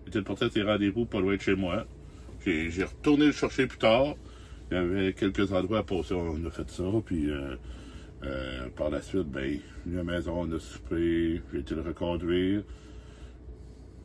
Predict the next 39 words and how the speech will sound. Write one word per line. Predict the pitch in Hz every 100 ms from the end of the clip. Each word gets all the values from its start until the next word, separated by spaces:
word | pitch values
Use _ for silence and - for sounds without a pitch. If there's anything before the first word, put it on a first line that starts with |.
| - - - 73
envoyé | 69 67
à | 76
ma | 76
mère | 76 78
un | 80
petit | 76 -
peu. | 80 98 - - - -
Puis, | - 87
euh, | 80 73
là, | 78 92
je |
me | 92
suis | 78
emmené | 98 107 123
ici. | 143 - 147 - - - - -
J'ai |
fait | 104 180
une | 180
couple | - 185
de |
livraisons | 170 160 156 147 165
ce | -
soir. | - 123 123
Hey, | - 104
faisait | 107 87 95
longtemps | 90 92 80 98
que | 90
j'avais | 82 78
pas | 71 78
fait | 92
de | 78
livraison, | 82 80 78 80 76 87
mais | 73
vraiment | 71 73 78 95 98 104
longtemps. | 107 101 92 113 120 - - - - - -
Alors, | - 95 101
ça | 110
a | 92
été, | 95 117 107 87